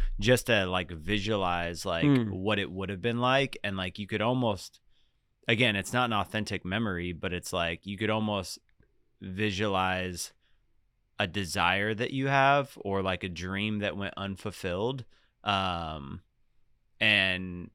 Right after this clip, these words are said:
Speaker 1: and again, I, you know, I don't know what the, the real world implications and,
Speaker 2: Mm-hmm.
Speaker 1: and,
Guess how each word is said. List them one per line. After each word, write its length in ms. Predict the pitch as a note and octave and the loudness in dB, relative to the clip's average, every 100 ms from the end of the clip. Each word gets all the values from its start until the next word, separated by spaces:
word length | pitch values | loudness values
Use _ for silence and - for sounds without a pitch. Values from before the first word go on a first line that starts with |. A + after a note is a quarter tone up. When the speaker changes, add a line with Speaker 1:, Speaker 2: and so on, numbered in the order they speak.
| _ _ _ _ | _ _ _ _
Speaker 1:
and 140 | A#2 C3+ | 0 6
again, 280 | E3+ E3 A2 | 8 8 8
I, 220 | C3 D2+ | 6 6
you 140 | D#3+ | 8
know, 100 | C#3 | 10
I 100 | C3+ | 12
don't 120 | D#3+ | 12
know 120 | D#3 C3+ | 10 10
what 200 | A#2+ - | 8 8
the, 360 | A#2 G#2+ G#2+ | 8 8 6
the 140 | G2 A2 | 6 4
real 280 | G2+ A2+ A#2 | 6 6 8
world 260 | A2+ A2+ | 8 8
implications 1000 | A2+ G#2 A2 A2 G#2+ - A#2 A2+ G#2 - | 6 4 2 4 2 4 2 2 0 0
and, 400 | G#2 G2 G2 F#2+ | 2 4 4 4
Speaker 2:
Mm-hmm. 240 | A2+ B2 C#3 | 2 0 0
Speaker 1:
and, 440 | G2 F2+ F2 F2 | 0 0 -2 -4